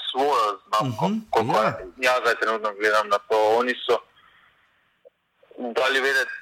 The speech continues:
Speaker 1: dobro, raje ti damo tukaj v Mariboru kot pa v domžalskem športnem parku. Mislim, da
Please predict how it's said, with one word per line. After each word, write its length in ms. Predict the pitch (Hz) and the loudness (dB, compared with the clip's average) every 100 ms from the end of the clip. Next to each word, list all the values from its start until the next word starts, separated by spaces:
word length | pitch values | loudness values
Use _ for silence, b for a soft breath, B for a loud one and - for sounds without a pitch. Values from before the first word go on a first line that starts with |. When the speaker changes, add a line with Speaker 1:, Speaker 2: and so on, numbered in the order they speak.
| - | -16
Speaker 1:
dobro, 300 | - 131 120 120 | -4 -2 0 0
raje 320 | 117 131 123 | 2 2 0
ti 120 | 123 | -2
damo 240 | 117 123 127 | -2 -2 -2
tukaj 300 | 135 135 117 | -4 -2 -2
v 60 | |
Mariboru 500 | 120 127 127 127 131 | 0 -2 0 0 0
kot 180 | 127 113 | 0 -4
pa 100 | - 92 | -6 -8
v 160 | - | -8
domžalskem 520 | - 110 123 123 - | -8 -2 0 -2 -6
športnem 400 | 127 135 123 - | -4 -4 -2 -2
parku. 300 | 120 127 - | 0 0 0
Mislim, 340 | 254 - 165 143 | 0 0 0 2
da 120 | 131 | 0